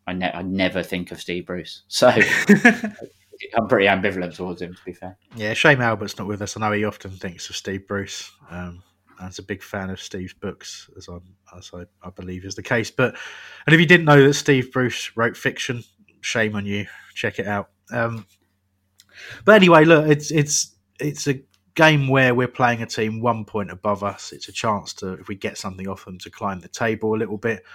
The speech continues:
Speaker 2: Um, but I suppose your mind can't help but wander back to the, the corresponding fixture.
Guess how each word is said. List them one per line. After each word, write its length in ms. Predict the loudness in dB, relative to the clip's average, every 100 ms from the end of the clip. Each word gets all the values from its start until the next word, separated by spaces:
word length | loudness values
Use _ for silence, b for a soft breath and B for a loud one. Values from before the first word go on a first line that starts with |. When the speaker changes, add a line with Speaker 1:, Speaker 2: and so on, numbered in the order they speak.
| B B B -2
Speaker 2:
Um, 240 | 0 2
but 100 | 0
I 40 | 2
suppose 380 | 6 4 4
your 200 | 0 2
mind 300 | 6 6 4
can't 200 | 4 2 2
help 240 | -2 -2
but 120 | -4
wander 360 | -2 -2 -2 -4
back 300 | -2 -4 -8
to 140 | -8
the, 340 | -4 -2 -4 -6 _ _
the 180 | -10 -8 -8 -6
corresponding 640 | -2 -2 -2 -6 -4 -8
fixture. 520 | -8 -10 -8 -6 -6